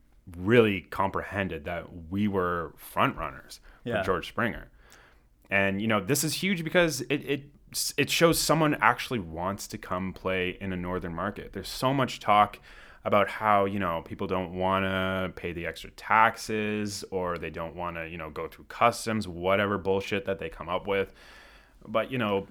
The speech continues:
Speaker 1: it's, it's someone that's, you know, the highest priority player in this offseason signed with the Toronto Blue Jays.
Speaker 2: I think that's probably the biggest thing from this trade, you know, is it, is just the fact that the Blue Jays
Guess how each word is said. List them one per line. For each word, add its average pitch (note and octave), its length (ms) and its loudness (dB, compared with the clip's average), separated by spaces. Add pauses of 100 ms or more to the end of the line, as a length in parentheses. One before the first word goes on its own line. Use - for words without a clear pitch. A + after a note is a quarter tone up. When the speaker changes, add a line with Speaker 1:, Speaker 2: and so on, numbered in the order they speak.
(160)
Speaker 1:
it's, A#2+ 220 0
it's - 380 -4
someone C#3+ 880 4
that's, A2 460 0
you A2+ 60 -2
know, G2 120 0
the F#2+ 100 0
highest C#3+ 680 4
priority A2+ 840 6
player F#2 580 0
in F#2+ 220 -8
this F#2 180 -6
offseason E2+ 720 -2
signed F#2 540 0
with F2+ 160 -6
the F2+ 80 -8
Toronto E2 340 -8
Blue D#2+ 180 -10
Jays. - 460 -16
Speaker 2:
I C#3+ 60 -6
think F#3 180 0
that's D#3 420 2
probably C#3+ 420 6
the B2+ 120 4
biggest A#2 640 0
thing A2+ 460 -2
from G#2+ 400 -4
this G#2+ 160 -4
trade, G#2 480 -6
you G2+ 120 -8
know, G2+ 200 -6
is G2+ 180 -6
it, A#2 180 -8
is A#2 240 -6
just C#3 280 0
the C3+ 100 0
fact A#2 480 0
that G#2+ 320 -2 (160)
the C3+ 100 -4
Blue C3 280 6
Jays E3 400 6